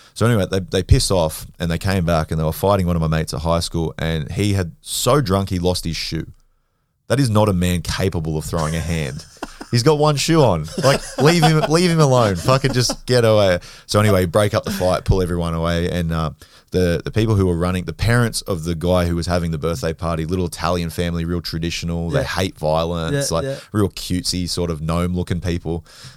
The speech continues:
Speaker 1: and they're all, like, four foot ten. They're all straight across. It's funny, and, um,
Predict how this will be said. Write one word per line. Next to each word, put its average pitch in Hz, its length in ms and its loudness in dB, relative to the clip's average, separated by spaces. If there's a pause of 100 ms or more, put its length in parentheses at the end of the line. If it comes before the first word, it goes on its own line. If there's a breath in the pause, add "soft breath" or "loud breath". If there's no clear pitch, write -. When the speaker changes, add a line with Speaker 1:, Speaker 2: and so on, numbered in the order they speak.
(120)
Speaker 1:
and 82 340 -6
they're 92 160 0
all, 92 100 2
like, 82 220 -2
four 80 240 -6
foot - 160 -10
ten. 76 180 -6
They're 73 180 -4
all 80 140 -2
straight 78 320 -4
across. 80 340 -6
It's - 120 -10
funny, 80 300 -4 (440 loud breath)
and, 87 240 0
um, 82 480 -2